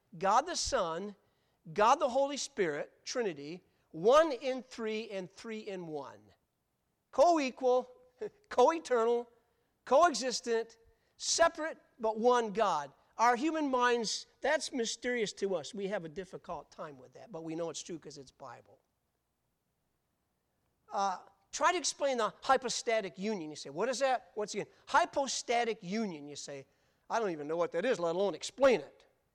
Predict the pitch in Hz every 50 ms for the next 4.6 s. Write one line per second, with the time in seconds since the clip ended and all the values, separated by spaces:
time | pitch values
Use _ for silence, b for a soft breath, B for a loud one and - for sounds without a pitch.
0 | _ _ _ _ _ _ _ _ _ _ - 262 330 330 - 339 302 - - -
1 | 269 269 262 240 220 - 220 240 233 196 147 127 113 123 131 _ _ _ _ _
2 | _ _ _ _ _ - 170 185 208 240 294 302 240 - 285 269 254 214 - 196
3 | - - - 220 180 143 139 - - - 202 220 190 156 190 190 190 151 - 160
4 | 151 147 143 135 - - 135 131 135 _ _